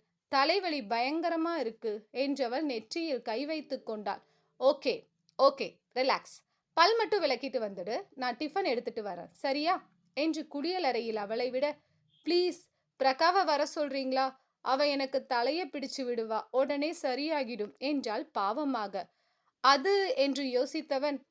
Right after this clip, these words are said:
அவளின் முகத்தை பார்த்து சரி என கூறிவிட்டு சென்றான். மகிழனும் பிரகாவும்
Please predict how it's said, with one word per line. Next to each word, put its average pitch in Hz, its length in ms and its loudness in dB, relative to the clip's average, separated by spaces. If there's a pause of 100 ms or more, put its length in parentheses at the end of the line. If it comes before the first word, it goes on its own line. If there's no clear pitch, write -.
(220)
அவளின் 320 420 4
முகத்தை 254 400 0
பார்த்து 254 420 -2 (120)
சரி 339 380 0
என 233 220 -2
கூறிவிட்டு 254 640 -6
சென்றான். 214 480 -6 (400)
மகிழனும் 311 580 2
பிரகாவும் 254 580 0